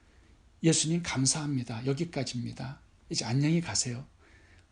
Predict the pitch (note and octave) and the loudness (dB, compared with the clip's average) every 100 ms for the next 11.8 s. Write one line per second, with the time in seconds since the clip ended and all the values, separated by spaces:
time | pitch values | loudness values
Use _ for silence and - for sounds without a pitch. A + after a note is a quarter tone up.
0 | - _ _ - - - - F#4+ D4+ C4+ | -20 _ _ -20 -12 4 6 8 6 6
1 | A3+ D#3 D3 C4 - - - _ _ - | 4 4 4 2 -2 -18 -20 _ _ -20
2 | - - - _ G3+ C4 G4 D4+ - C#4+ | -20 -20 -20 _ 8 8 8 8 6 4
3 | C4+ F3+ D4 - - - - - - - | 4 4 4 0 -12 -20 -20 -20 -20 -20
4 | - - - _ - F3+ F#3 - F#3+ G3 | -20 -20 -20 _ 2 4 4 4 4 4
5 | F#3+ F#3+ G#3+ G3+ E3 C3+ C3 B2 A#2 C#3 | 2 0 -2 -2 0 0 -2 -6 -4 -4
6 | A2 - - - B2 A#2+ C3 - - - | -2 -2 -4 -6 -12 -12 -14 -18 -20 -20
7 | _ _ - _ _ _ - - C4+ A3+ | _ _ -20 _ _ _ -20 2 4 4
8 | - - - C4 D#4 - D#4+ C4+ C4 C4+ | -4 4 6 6 4 4 6 6 4 2
9 | - - - A3 G#3 F3+ E3+ C#3+ C#3 A#2+ | -6 0 6 8 8 6 0 0 0 -4
10 | - C3 C3 - - - - - - E4 | -8 -8 -12 -20 -20 -20 -20 -2 0 6
11 | - C#4+ D#4 - C#3+ F#3+ D3+ | 6 8 6 2 0 -2 -4